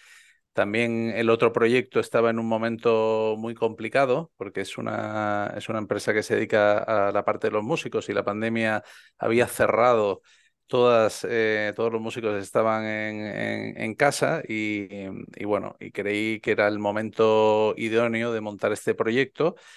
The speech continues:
que como te digo, ya lo tenía, eh, pensado, eh, y bueno, la pandemia fue un poco el, el, el, la idea de empezar el nuevo proyecto, montarlo y, y comenzar con esto.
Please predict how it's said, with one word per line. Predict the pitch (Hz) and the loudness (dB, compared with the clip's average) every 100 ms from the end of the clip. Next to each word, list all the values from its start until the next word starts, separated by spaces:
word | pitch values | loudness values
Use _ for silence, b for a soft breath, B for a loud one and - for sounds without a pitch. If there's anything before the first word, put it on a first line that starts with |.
| B _ | B _
que | - 98 | -10 -8
como | 104 104 101 | -8 -8 -2
te | 110 | -2
digo, | 110 113 110 | 0 0 2
ya | 110 107 | 2 0
lo | 110 | -2
tenía, | - 110 110 110 107 107 107 107 107 104 104 104 101 | -2 -4 -2 -4 -2 -4 -4 -4 -6 -6 -4 -4 -6
eh, | 95 98 107 _ _ | -8 -12 -18 _ _
pensado, | 107 104 98 - 131 120 147 151 | -4 -4 -4 0 2 2 0 -4
eh, | 113 104 101 101 101 B B B _ - | -8 -6 -4 -6 -8 B B B _ -10
y | 120 107 101 95 95 | -4 0 2 2 2
bueno, | 98 95 95 | 2 0 -4
la | - 98 | -8 -4
pandemia | - 98 104 104 | -2 -2 0 -2
fue | 101 113 | 0 0
un | 107 | 2
poco | 107 101 110 | 0 2 4
el, | 104 98 95 | 2 0 -6
el, | 87 95 95 92 92 92 95 92 92 90 87 92 | -6 -4 -4 -4 -10 -12 -12 -14 -16 -18 -18 -14
el, | 95 95 | -14 -10
la | 95 | -8
idea | 101 104 110 110 | -4 0 2 2
de | 110 | 0
empezar | 104 95 98 - 107 104 | -2 -4 -8 -2 -2 -2
el | 104 | -4
nuevo | 107 107 | -4 -4
proyecto, | 107 107 110 - 117 | 0 0 -2 -2 -2
montarlo | 104 98 110 110 117 120 120 | -2 0 2 2 2 4 4
y, | 104 98 95 | 2 -2 -6
y | 101 95 95 | -10 -10 -8
comenzar | 95 95 - 104 92 | -8 -8 -6 -6 -6
con | - 92 | -8 -12
esto. | - 80 - | -14 -18 -20